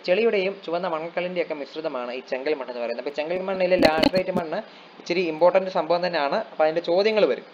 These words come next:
ചോദ്യങ്ങൾ നമുക്ക് നോക്കാം. അപ്പൊ അതിന് മുമ്പായിട്ട് നമ്മൾ ഈ ചോദ്യങ്ങൾ തന്നെ ആദ്യം അങ്ങ് പറയുന്നതിൽ നല്ലത് കുറച്ച് കാര്യങ്ങൾ ഇങ്ങനെ കിട്ടുവാണെന്നുണ്ടെങ്കിൽ അത് നല്ലതല്ലേ? We found you ബിരിയാണി, Zomato-യിൽ നിന്ന് വന്ന message ആണ്, ആരും അത് നോക്കണ്ട.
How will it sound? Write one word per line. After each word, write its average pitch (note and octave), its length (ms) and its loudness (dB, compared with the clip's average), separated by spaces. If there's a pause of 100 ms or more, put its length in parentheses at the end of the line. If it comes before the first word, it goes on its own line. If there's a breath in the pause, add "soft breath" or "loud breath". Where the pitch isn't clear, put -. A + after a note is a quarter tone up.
(120)
ചോദ്യങ്ങൾ D3+ 300 -2
നമുക്ക് A#2 240 -4
നോക്കാം. - 240 -14
അപ്പൊ C#3 120 -2
അതിന് F3 160 2
മുമ്പായിട്ട് F#3 420 4
നമ്മൾ E3 180 0
ഈ - 20 -2
ചോദ്യങ്ങൾ F#3 480 4
തന്നെ G3+ 180 -2
ആദ്യം F3+ 280 0
അങ്ങ് F3 120 2
പറയുന്നതിൽ E3+ 280 0
നല്ലത് D#3+ 220 -4
കുറച്ച് D#3 300 -4
കാര്യങ്ങൾ E3+ 260 2
ഇങ്ങനെ E3 180 -2
കിട്ടുവാണെന്നുണ്ടെങ്കിൽ D#3+ 640 -4
അത് D#3 80 -8
നല്ലതല്ലേ? D3+ 380 0 (960)
We E3+ 80 0
found E3 300 0
you E3+ 80 0
ബിരിയാണി, C#3+ 400 0
Zomato-യിൽ D3+ 460 0
നിന്ന് E3+ 140 2
വന്ന D3+ 120 -2
message C#3+ 320 0
ആണ്, C#3 220 0 (340)
ആരും C#3 240 -4
അത് C#3 160 -2
നോക്കണ്ട. B2 260 -4